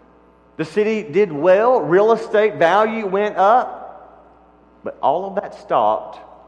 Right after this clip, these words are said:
when the earthquake hit. Truth will always reveal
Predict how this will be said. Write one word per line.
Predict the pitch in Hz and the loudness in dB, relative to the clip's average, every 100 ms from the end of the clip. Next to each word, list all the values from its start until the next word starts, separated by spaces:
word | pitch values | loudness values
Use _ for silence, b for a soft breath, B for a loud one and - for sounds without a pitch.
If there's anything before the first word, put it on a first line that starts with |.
| - _ _ _ _ _ | -20 _ _ _ _ _
when | - 123 | -10 -8
the | 135 | -6
earthquake | 139 131 - - 82 - - - _ _ - _ _ | -4 -6 -6 -10 -10 -12 -20 -20 _ _ -20 _ _
hit. | 120 82 - - - _ _ _ _ _ _ _ _ _ _ _ _ _ _ | -10 -10 -14 -20 -20 _ _ _ _ _ _ _ _ _ _ _ _ _ _
Truth | - 208 170 - | -2 0 0 -2
will | 131 | 0
always | 139 147 156 | 2 0 -2
reveal | 170 131 123 107 113 | -6 -4 -2 -2 -4